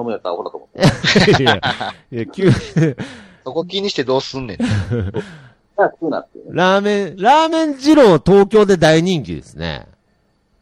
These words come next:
Speaker 2: あれ、
Speaker 1: そうですね。
Speaker 2: と-、東京にしかないんですか？ラーメン二郎って。
Speaker 1: ないんじゃない？多分。
Speaker 2: ああ。あれ、美味しい。
Speaker 3: 関西にあるって言ってたけど、
Speaker 2: あ、そうなんですか。
Speaker 3: なんか、美味しないって言ってましたよ、友達が。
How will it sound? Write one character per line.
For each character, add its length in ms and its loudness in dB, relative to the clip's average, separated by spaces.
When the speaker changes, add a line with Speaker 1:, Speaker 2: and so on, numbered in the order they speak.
Speaker 2:
あ 80 -6
れ、 40 2
Speaker 1:
そ 40 -8
う 20 0
で 100 2
す 40 -12
ね。 60 -8
Speaker 2:
と-、 80 2
東 120 0
京 140 4
に 100 -2
し 60 -8
か 140 -4
な 100 -2
い 40 -4
ん 20 -6
で 80 -12
す 40 -20
か？ 100 -14
ラ 160 -8
ー 20 -10
メ 160 -10
ン 80 -12
二 100 -14
郎 120 -14
っ 40 -16
て。 180 -20
Speaker 1:
な 380 0
い 60 4
ん 60 0
じ 40 2
ゃ 60 0
な 120 -2
い？ 40 -8
多 140 -2
分。 80 -2
Speaker 2:
あ 640 0
あ。 60 -2
あ 20 2
れ、 100 2
美 100 6
味 120 4
し 40 -2
い。 40 -12
Speaker 3:
関 120 -18
西 80 0
に 40 2
あ 120 2
る 60 -4
っ 40 -6
て 140 -20
言 100 -18
っ 20 -20
て 140 -10
た 100 -6
け 120 -12
ど、 280 -6
Speaker 2:
あ、 40 -12
そ 100 -8
う 20 -6
な 60 -8
ん 40 -8
で 40 -14
す 40 -18
か。 60 -4
Speaker 3:
な 60 -4
ん 20 -16
か、 260 -4
美 80 -4
味 60 -2
し 80 0
な 140 2
い 40 -4
っ 20 -10
て 60 -18
言 60 -12
っ 40 -16
て 100 -10
ま 100 -4
し 60 -10
た 60 -10
よ、 80 -4
友 180 -4
達 200 -10
が。 140 -12